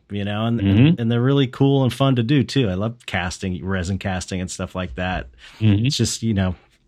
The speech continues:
Speaker 1: you gotta, uh, you gotta go
Speaker 2: It's
Speaker 1: where the money is, I, I suppose, to some
Speaker 2: Yeah,
Speaker 1: degree.
Speaker 2: and I, well, I think something about it too, for me, is, like,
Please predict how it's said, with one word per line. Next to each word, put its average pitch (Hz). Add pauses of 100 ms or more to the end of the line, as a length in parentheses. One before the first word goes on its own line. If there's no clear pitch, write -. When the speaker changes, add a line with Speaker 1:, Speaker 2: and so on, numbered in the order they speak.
(120)
Speaker 1:
you -
gotta, 101 (640)
uh, 90
you 98
gotta 104
go 104
Speaker 2:
It's 101 (880)
Speaker 1:
where 101
the 92
money 95
is, 80
I, 87
I 92
suppose, 90 (220)
to -
some 143
Speaker 2:
Yeah, 107
Speaker 1:
degree. 95
Speaker 2:
and 151
I, 175
well, 170
I 175
think 233
something 185
about 120
it -
too, 147
for 117
me, 143
is, 107
like, 101